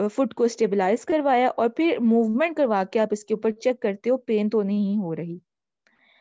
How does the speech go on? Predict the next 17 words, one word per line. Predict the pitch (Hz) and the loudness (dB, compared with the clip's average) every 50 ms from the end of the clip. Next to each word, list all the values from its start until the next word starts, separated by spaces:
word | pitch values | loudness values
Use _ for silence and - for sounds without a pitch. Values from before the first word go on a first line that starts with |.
| _ _ _ _ _ _ _ _ _ - | _ _ _ _ _ _ _ _ _ 0
Presentation | 262 262 254 359 370 359 359 320 311 - - 330 330 330 | 0 2 2 0 0 2 2 0 0 -2 -6 -4 -4 -2
of | 262 214 | 0 2
radiographic | 233 240 214 311 339 247 294 269 269 - 294 - | 2 4 4 4 2 4 2 0 0 -2 -4 -2
findings | - 269 240 226 226 233 240 262 - | 0 0 2 4 4 2 0 -2 -2
पे | _ 247 | _ -2
आपको | 226 220 - 247 | -2 0 -2 -4
क्या | 233 - 254 233 | -2 0 0 0
मिलती | 220 185 170 - - - 170 | 0 0 -4 -6 -8 -10 -8
हैं? | 170 165 - 220 - _ _ _ _ _ _ _ _ _ - | -8 -10 -12 -14 -18 _ _ _ _ _ _ _ _ _ -2
Osteophytes | - 254 285 - - 339 349 339 - 294 240 240 247 247 - - | -2 -2 -2 0 0 0 0 2 2 2 2 2 2 0 -6 -6
मिलते | 311 302 294 - 302 | -6 -6 -4 -4 -4
हैं, | 320 320 - - | -4 -4 -4 -4
especially | 269 - - 262 240 254 - - 277 269 | -6 -2 0 0 0 0 0 -2 0 0
on | 247 226 226 | 2 2 2
the | 233 254 214 | 2 2 2
dorsal | 226 202 196 - - 220 220 | 2 0 0 0 0 -2 -2
sides। | 220 - 226 220 220 220 | 0 0 0 0 0 -2